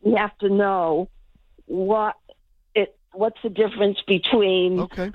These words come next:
Speaker 1: uh, being the bully and what they, what they should have done sooner in, um, bringing down that balloon.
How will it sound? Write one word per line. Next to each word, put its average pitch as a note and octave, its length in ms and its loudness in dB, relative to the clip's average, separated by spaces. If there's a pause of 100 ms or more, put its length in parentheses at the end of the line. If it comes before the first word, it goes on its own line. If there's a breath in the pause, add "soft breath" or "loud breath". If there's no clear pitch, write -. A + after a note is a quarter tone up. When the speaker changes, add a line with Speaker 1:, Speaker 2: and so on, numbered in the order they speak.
(120)
Speaker 1:
uh, F3+ 140 0
being F#3 480 0
the D3 120 0
bully G#3+ 640 -2
and D#3+ 280 0
what F3+ 240 0
they, F#3 280 0 (580)
what G3+ 180 -4
they F3 120 0 (120)
should A3 100 2
have F#3+ 160 -2
done F3+ 280 0 (140)
sooner E3 520 0 (340 loud breath)
in, F3 380 2 (100)
um, D#3 640 -2
bringing F3+ 480 0
down E3+ 380 0
that D#3+ 220 -4
balloon. C#3+ 680 0